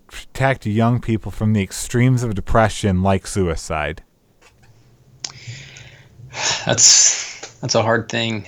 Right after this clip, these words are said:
Speaker 2: Um, I think we wanna try to enter into their world as much as we can to try to feel with them and, and to keep them talking about it, to keep them talking about their emotions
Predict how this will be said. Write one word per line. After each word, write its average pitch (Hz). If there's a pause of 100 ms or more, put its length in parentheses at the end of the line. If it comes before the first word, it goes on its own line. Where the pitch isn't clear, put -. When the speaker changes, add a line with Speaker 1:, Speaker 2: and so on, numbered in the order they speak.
Speaker 2:
Um, 113 (1700)
I -
think 143
we 135
wanna 143
try 127
to - (100)
enter 117
into 120
their 107
world 101 (360)
as -
much 104
as -
we 95
can 110
to 104
try 117
to 95
feel 117
with -
them 127 (880)
and, -
and 170
to 180
keep 240
them 160
talking 117
about 92
it, -
to 104
keep 117
them 117
talking 113
about 98
their 107
emotions 98